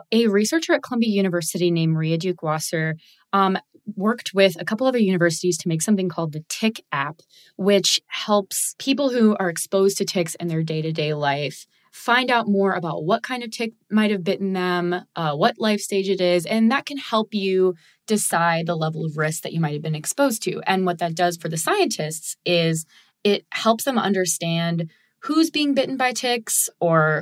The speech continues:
who's even being exposed to ticks at all, where they are, when it happens. It just gives them a full range of data about tick behavior specifically. And then for the app users, they get access to educational resources about how to remove a tick,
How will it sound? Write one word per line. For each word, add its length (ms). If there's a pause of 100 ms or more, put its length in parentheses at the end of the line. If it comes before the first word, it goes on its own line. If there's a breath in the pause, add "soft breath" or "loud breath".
(140)
who's 260
even 180
being 200
exposed 480
to 40
ticks 220
at 80
all, 300 (260 soft breath)
where 380
they 160
are, 480
when 280
it 140
happens. 880 (320 soft breath)
It 80
just 200
gives 180
them 100
a 60
full 320
range 260
of 120
data 380
about 400
tick 360
behavior 420
specifically. 680
And 200
then 200
for 80
the 80
app 200
users, 520 (240 loud breath)
they 80
get 160
access 440
to 100
educational 500
resources 500
about 200
how 180
to 80
remove 400
a 60
tick, 440